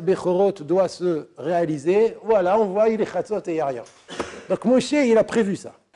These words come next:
Il a prévu que ceux qui regardent dans les étoiles, il a prévu qu'ils allaient se tromper. De peur qu'ils se trompent et qu'ils disent, « Ah, Moshe badayou. Moshe, c'est un rigolo, c'est un menteur. »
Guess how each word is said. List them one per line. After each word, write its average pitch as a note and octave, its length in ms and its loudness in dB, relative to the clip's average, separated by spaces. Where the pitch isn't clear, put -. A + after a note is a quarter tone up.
Il F3 140 6
a G#3 80 4
prévu B3+ 340 4
que G#3 220 6
ceux - 160 2
qui - 100 2
regardent C#4+ 360 6
dans A#3 100 6
les F#3+ 560 4
étoiles, G3 400 4
il F#3+ 140 2
a A3+ 60 4
prévu C4 260 2
qu'ils G#3+ 180 2
allaient A3 160 4
se - 80 -6
tromper. F3+ 520 -2
De F#3 160 2
peur F4+ 440 4
qu'ils C#4 180 2
se - 80 -10
trompent D#4+ 420 2
et A#3+ 140 0
qu'ils C4 220 2
disent, « C4 420 2
Ah, E4 460 6
Moshe C#4+ 380 2
badayou. C4+ 680 4
Moshe, B3+ 340 0
c'est - 160 -4
un C4+ 260 6
rigolo, C4+ 880 2
c'est - 160 -4
un C4 140 6
menteur. » C#4 580 2